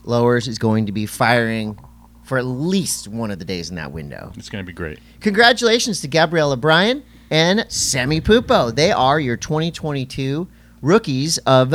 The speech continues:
Speaker 1: the Year.
Speaker 2: Wow.
Speaker 1: That's pretty cool, right?
Speaker 2: Do you get a check for that?
Speaker 1: Uh, you get a trophy. You get to be on a list with names like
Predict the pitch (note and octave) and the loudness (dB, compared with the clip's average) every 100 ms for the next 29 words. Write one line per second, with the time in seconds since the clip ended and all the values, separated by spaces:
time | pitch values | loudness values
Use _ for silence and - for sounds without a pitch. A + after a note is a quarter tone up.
0 | - D#3 D#3+ F#3+ E3 D#2+ - - D3 C#4 | -2 -2 -2 0 0 0 -6 -16 -14 -10
1 | C#4 G2 - - E3+ - G#3 F3+ A3 F3 | -8 -10 -12 -4 -4 -2 -4 -4 -4 -2
2 | A#2+ C3 F#3+ - C3 C3+ - C3 B2+ - | -2 -2 -4 -6 0 0 2 -2 -2 -2
3 | E3+ G#3 - - - - _ - - B2+ | -4 -4 -12 -20 -20 -20 _ -12 -2 2
4 | C3 C3+ C3+ B2+ D3 F#3 - E3+ A#3+ - | 2 2 0 0 0 -2 -2 -4 -4 -8
5 | - _ - D3 C#3+ D#3+ D3 D3+ C#3 A#2 | -20 _ -12 -4 -4 -2 0 0 0 -2
6 | E3 A3+ - - - B2+ B2+ B2+ B2 A#2+ | 0 0 -2 -8 -4 -4 -2 0 0 0
7 | A2+ - G2+ G#2 G#2 C#3+ - - | -4 -8 -6 -4 -2 -2 -6 -16